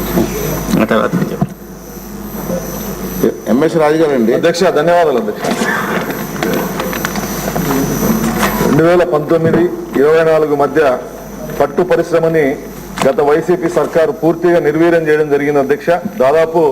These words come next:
Speaker 3: లక్షలాది మంది కార్మికులు, లక్షలాది మంది రైతులు సెరికల్చర్, మల్బరీ పంట మీద ఆధారపడి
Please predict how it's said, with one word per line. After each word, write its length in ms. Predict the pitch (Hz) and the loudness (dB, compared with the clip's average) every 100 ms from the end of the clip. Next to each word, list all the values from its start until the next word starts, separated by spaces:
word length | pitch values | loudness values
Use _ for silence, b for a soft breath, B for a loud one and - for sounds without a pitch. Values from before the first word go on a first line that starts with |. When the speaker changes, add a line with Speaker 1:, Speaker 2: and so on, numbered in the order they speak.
| - - - - 113 | -2 -10 -14 -2 -2
Speaker 3:
లక్షలాది 440 | - 175 170 170 160 | 2 2 4 4 0
మంది 200 | 160 156 151 | 0 0 2
కార్మికులు, 520 | 156 165 160 160 170 170 - - - - | 2 0 0 0 0 -2 -10 -14 -14 -2
లక్షలాది 420 | 131 - 175 175 170 | -2 2 2 4 2
మంది 160 | 160 143 139 | 2 2 2
రైతులు 400 | 175 180 175 160 117 - - - - - - - - - | 2 2 2 0 -2 -8 -16 -16 -16 -16 -14 -14 -14 -2
సెరికల్చర్, 560 | 160 180 185 180 180 165 - 120 | 0 2 2 2 2 0 0 2
మల్బరీ 360 | 156 165 175 170 | 2 4 2 2
పంట 180 | 160 165 165 | 2 2 2
మీద 100 | 165 147 | 4 4
ఆధారపడి 500 | 156 160 165 160 | 4 2 2 2